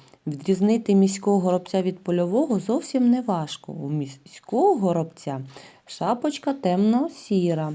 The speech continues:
а в польового коричневого. У міського горобця на крилах одна світла смужечка, а у польового дві.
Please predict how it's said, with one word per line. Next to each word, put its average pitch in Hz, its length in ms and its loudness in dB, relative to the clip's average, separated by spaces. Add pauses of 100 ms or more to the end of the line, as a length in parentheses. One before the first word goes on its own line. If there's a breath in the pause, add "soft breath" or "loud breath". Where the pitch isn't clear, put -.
(460 loud breath)
а 151 120 0
в 156 120 -6
польового 165 680 4
коричневого. 147 1000 -4 (1080 loud breath)
У - 120 -4
міського 190 580 2
горобця 180 640 0 (140)
на 175 180 0
крилах 233 560 2
одна 185 400 0
світла 277 420 -6
смужечка, 175 760 -2 (220)
а 151 100 0
у 151 60 2
польового 151 720 -2
дві. 156 480 -6